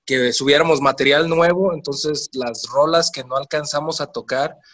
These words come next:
en nuestros shows presenciales, en los últimos que tuvimos, eh, aquí los vamos a tocar. Eh, algo interesante que se hizo, eh, fue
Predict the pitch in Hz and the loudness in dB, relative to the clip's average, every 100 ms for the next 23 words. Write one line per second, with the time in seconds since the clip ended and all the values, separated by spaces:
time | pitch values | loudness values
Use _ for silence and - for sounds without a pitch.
0 | _ _ _ 110 113 - 113 - 127 135 | _ _ _ -14 -12 -12 -8 -4 -2 -2
1 | 139 - 143 123 107 127 143 147 120 110 | -4 -6 -8 -6 -6 -4 -4 -4 -6 -8
2 | 156 208 175 - 131 120 123 156 - - | -8 -6 -6 -6 -8 -8 -8 -6 -8 -12
3 | - _ _ _ _ _ 104 104 110 110 | -18 _ _ _ _ _ -10 -8 -8 -8
4 | 135 139 139 143 156 151 135 113 139 160 | -2 -2 2 0 0 -6 -6 -4 0 0
5 | 185 - 127 110 110 107 104 - _ _ | 0 -6 -14 -12 -10 -10 -12 -16 _ _
6 | _ _ 117 139 151 156 143 127 117 113 | _ _ -4 0 4 6 4 2 -2 -4
7 | 110 107 131 131 127 143 147 - 160 143 | -6 -10 -8 -6 -4 -2 -4 -6 -6 -4
8 | 131 139 151 180 196 190 _ _ _ _ | -4 -2 -2 -2 -4 -8 _ _ _ _
9 | _ 113 113 113 - 135 139 143 143 135 | _ -6 -4 -6 0 2 4 4 4 2
10 | 131 117 | 0 -4